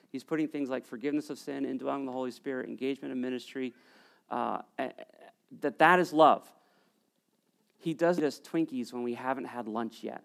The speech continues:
I guess maybe that's another way of saying it. Twinkies make us happy. They really do. Uh, but we don't get that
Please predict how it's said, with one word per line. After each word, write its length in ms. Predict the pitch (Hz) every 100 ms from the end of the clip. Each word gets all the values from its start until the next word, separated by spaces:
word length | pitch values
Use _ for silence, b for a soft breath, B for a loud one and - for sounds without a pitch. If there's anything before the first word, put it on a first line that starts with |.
| -
I 80 | 107
guess 280 | 113 110 -
maybe 200 | 120 113
that's 180 | 113 113
another 300 | 113 110 107
way 140 | 107
of 100 | 104
saying 340 | - 107 98
it. 120 | - - _ _ _ _ _ _ _ _ _ _ -
Twinkies 420 | - 170 180 156
make 180 | 147 143
us 100 | 127
happy. 400 | 139 139 104 - _ _ _
They 140 | 123
really 380 | 113 120 147 156
do. 360 | 113 127 117 - _ _ _ _ _ _ _ _ -
Uh, 440 | 113 113 110 107 107 _ _ _ _ _ _ _ _ - _ _ _
but 220 | - 135 127
we 100 | 131
don't 240 | 143 135
get 160 | 135 117
that 160 | 117